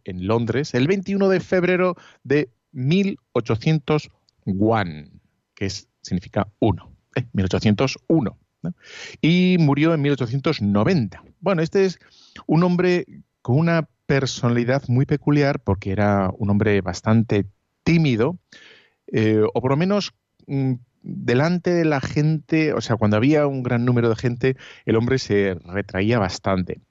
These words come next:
Y luego, en las distancias cortas, pues el hombre era, eh, muy cercano, ¿eh? De hecho, mantenía muchísima amistad con muchísima gente, sobre todo de modo epistolar. Y entonces se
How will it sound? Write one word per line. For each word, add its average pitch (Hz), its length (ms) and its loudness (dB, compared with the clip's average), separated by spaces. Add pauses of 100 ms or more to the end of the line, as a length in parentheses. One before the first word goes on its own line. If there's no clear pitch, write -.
Y 123 60 0
luego, 196 400 0
en 110 340 0
las 104 100 2
distancias 156 460 0
cortas, 180 560 -4 (580)
pues 104 200 -2
el 104 100 2
hombre 135 240 2
era, 135 220 0 (360)
eh, 104 540 2 (400)
muy 92 680 -2
cercano, - 600 -2 (140)
¿eh? 147 180 0
De 92 200 0
hecho, 104 260 0
mantenía 110 560 0 (300)
muchísima 107 960 2
amistad 135 400 0
con 113 180 0
muchísima 147 720 0
gente, 151 480 0
sobre 107 200 -2
todo 147 260 2
de 101 120 -2
modo 117 280 2
epistolar. 92 680 -6 (280)
Y 117 100 -2
entonces 113 280 0
se 107 160 -6